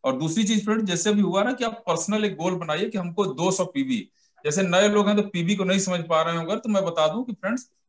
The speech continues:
आप पहले ये goal बनाए कि दस हजार रुपए से लेके महीने में बीस हजार रुपए का turnover हम कैसे create करेंगे। आपका यही गोल है सबसे important। जिस दिन ये काम आप कर लेंगे, दस लाख का business करना आपको easy दिखाई देगा। दस लाख के बारे में मत सोचिए,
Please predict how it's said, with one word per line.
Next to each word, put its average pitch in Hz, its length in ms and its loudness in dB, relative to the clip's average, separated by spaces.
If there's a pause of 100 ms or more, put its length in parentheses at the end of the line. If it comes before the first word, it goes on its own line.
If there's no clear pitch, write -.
(120)
आप 156 200 0
पहले 175 200 0
ये 214 120 4
goal 180 200 0
बनाए 185 220 -2
कि 208 100 0
दस 165 300 4
हजार 190 240 4
रुपए 175 240 -4
से 180 80 -6
लेके 220 180 -2
महीने 170 360 -2
में 196 200 -2
बीस 180 180 -2
हजार 190 140 2
रुपए 175 180 -4
का 190 100 -12
turnover 160 320 -2
हम 202 100 0
कैसे - 300 -6
create 185 360 0
करेंगे। 95 280 -10 (360)
आपका 185 220 0
यही 202 240 4
गोल 208 220 4
है 196 60 4
सबसे 117 280 -6
important। 92 380 -10 (380)
जिस 165 200 0
दिन 233 260 2
ये 226 120 6
काम 196 320 4
आप - 180 -2
कर 160 160 0
लेंगे, 196 260 2
दस 175 280 2
लाख 185 200 2
का 185 40 -2
business 143 360 -6
करना 139 240 0
आपको 127 220 -2
easy 120 220 -2
दिखाई 104 280 -6
देगा। 104 320 0
दस 165 140 -2
लाख 190 120 2
के 196 60 -4
बारे 185 200 0
में 170 60 -2
मत 170 140 -4
सोचिए, 151 420 -10